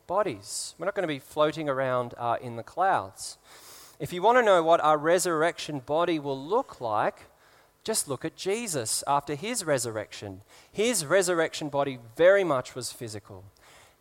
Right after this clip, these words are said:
How do we know this? Because he ate a fish. You might think, "What?" Well, because when Jesus first appeared to his disciples, they thought they were seeing a ghost. And so he asked,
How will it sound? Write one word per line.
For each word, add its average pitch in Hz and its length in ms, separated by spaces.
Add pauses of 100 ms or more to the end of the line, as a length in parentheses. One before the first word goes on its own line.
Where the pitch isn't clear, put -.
How 143 100
do 170 80
we 196 100
know 123 220
this? - 440 (440)
Because 170 240
he 180 140
ate 113 160
a - 20
fish. - 520 (1080)
You 123 80
might 113 160
think, 107 180
"What?" 196 240 (960)
Well, 180 140
because 180 240
when 190 100
Jesus 220 300
first 185 260
appeared 175 280
to 175 80
his 156 120
disciples, 165 640
they 165 160
thought 196 400
they 196 100
were 185 120
seeing 123 520
a 135 120
ghost. 185 460
And 131 140
so 156 220
he 151 260
asked, - 480